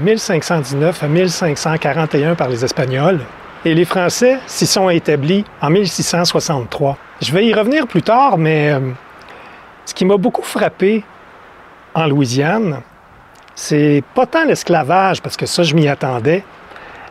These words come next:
mais peut-être dans mon esprit, euh, de Nord-Américain canadien, j'avais l'impression que l'esclavage avait surtout été une histoire d'Américains. Mais en fait, quand on vient en Louisiane, on s'aperçoit que les Français étaient très impliqués dans la traite des Africains.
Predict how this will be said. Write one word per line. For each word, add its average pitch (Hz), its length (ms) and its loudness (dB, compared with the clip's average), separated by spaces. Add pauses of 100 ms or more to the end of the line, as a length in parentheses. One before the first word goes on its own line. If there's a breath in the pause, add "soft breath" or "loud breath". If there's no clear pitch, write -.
(160)
mais 160 280 2
peut-être 277 360 0
dans 185 100 2
mon 160 180 4
esprit, 165 680 0
euh, 127 320 -2
de 120 180 -4
Nord-Américain 156 800 0
canadien, 147 580 -2 (520 loud breath)
j'avais 151 220 0
l'impression 180 500 0
que - 60 -4
l'esclavage 165 680 0
avait 135 140 -4
surtout 185 320 0
été 185 240 0
une 165 100 2
histoire 160 380 0
d'Américains. 143 580 0 (1200 loud breath)
Mais 147 160 2
en 147 140 2
fait, 247 220 0
quand 185 200 -2
on 151 100 2
vient 180 280 2
en - 20 2
Louisiane, 151 460 2
on 156 80 0
s'aperçoit 170 500 -2
que 143 320 0
les 131 180 -2
Français 190 800 0
étaient 151 220 -2
très 214 520 0
impliqués 170 380 -2
dans 156 140 0
la 127 120 -2
traite - 280 -4
des 139 500 -2
Africains. 160 440 -2